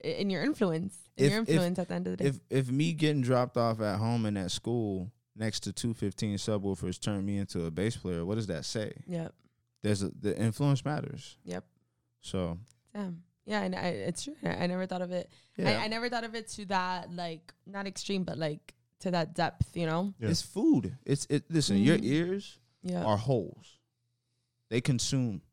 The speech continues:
Speaker 2: They don't consume food, but they consume sound.
Speaker 3: Right.
Speaker 1: Mm-hmm.
Speaker 2: And it's directly tied to
Speaker 3: To
Speaker 2: your
Speaker 3: your
Speaker 2: brain.
Speaker 3: brain.
Speaker 1: Yep.
Speaker 3: Absolutely.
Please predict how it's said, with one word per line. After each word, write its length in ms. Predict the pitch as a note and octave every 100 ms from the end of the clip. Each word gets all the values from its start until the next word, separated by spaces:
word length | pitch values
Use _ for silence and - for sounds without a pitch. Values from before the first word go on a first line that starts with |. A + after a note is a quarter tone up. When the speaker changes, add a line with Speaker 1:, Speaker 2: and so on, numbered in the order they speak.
| _
Speaker 2:
They 260 | G#2+ B2 A#2
don't 200 | G#2 G#2+
consume 400 | G#2+ F#2+ G2+ F#2+
food, 380 | - B2 D3 C4 _ _ _ _ _
but 120 | A2
they 80 | A2
consume 420 | A2 G2+ - G#2
sound. 340 | G2+ F#2 D2+ -
Speaker 3:
Right. 280 | G#2+ B2 C#3
Speaker 1:
Mm-hmm. 360 | F#3+ F#3+ G2 A3
Speaker 2:
And 140 | G2 G#2+
it's 140 | G2
directly 840 | F2+ A2 G2+ A#2+ B2+ B2 A#2 A2 - -
tied 260 | A#2 G2 -
to 100 | -
Speaker 3:
To 100 | G#2+
Speaker 2:
your 80 |
Speaker 3:
your 100 | G#2 F2+
Speaker 2:
brain. 60 | A#2+ B2
Speaker 3:
brain. 20 |
Speaker 1:
Yep. 240 | F3 E3+ E3+ - - _ _ _ _ _ _ _ _ _ -
Speaker 3:
Absolutely. 400 | G#2 - G#2+ G#2